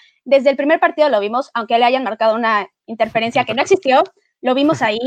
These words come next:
Speaker 1: y cada partido ha aparecido y ha aparecido
Speaker 2: Sí.
Speaker 1: de manera bastante contundente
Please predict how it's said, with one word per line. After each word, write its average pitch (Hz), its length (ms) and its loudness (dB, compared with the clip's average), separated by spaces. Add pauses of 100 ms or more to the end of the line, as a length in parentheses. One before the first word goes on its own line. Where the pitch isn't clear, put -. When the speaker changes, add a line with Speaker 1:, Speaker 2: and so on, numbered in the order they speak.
(140)
Speaker 1:
y 330 280 0
cada 370 200 4
partido 339 240 2
ha 349 40 4
aparecido 269 520 2
y 277 80 2
ha 262 40 2
aparecido 240 640 -4
Speaker 2:
Sí. - 60 -8
Speaker 1:
de 233 100 -6
manera 233 460 0
bastante 240 380 -6
contundente 226 640 -2